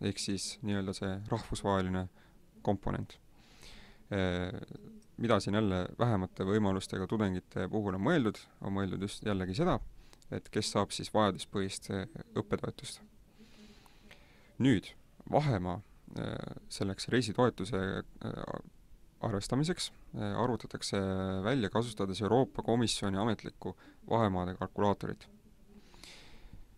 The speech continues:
See näeb siis selline välja, et, äh, siia ma poole linki pannud, äh,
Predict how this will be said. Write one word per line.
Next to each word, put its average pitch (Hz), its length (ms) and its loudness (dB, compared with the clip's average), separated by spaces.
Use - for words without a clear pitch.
See 101 360 2
näeb 95 240 0
siis - 380 -4
selline 95 380 2
välja, 120 300 4
et, - 240 -8
äh, 98 320 -2
siia 110 320 0
ma 101 80 4
poole 98 240 2
linki 170 160 0
pannud, 156 400 4
äh, 95 320 -2